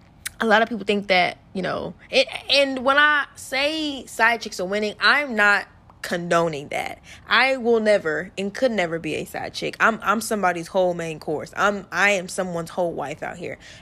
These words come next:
I, I'm not girlfriend. I mean, I'm not side chick material. Not, it's not for me. Like, you can't get ha-, you, no, no, no, no. I'm not sharing anybody.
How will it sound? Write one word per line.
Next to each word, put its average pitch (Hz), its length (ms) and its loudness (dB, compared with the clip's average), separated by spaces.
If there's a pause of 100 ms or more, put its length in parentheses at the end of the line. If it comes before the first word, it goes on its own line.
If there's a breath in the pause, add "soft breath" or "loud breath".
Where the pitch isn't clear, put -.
(120)
I, 202 240 6
I'm 202 160 0
not 190 180 2
girlfriend. 165 480 -4
I 190 100 0
mean, 175 160 0
I'm 185 140 4
not 190 240 2
side 165 220 0
chick - 160 -10
material. 127 560 -8
Not, 175 240 0
it's 196 120 -4
not 147 180 -2
for 123 140 -4
me. - 220 -12 (240 loud breath)
Like, 151 240 2 (160)
you 208 220 -4
can't 202 480 2
get 196 200 2
ha-, 170 280 0
you, 190 120 -8
no, 175 180 0
no, 160 140 -2
no, - 80 -8
no. 165 160 -12 (120)
I'm 202 120 0
not 196 200 2
sharing 170 400 0
anybody. 170 580 -8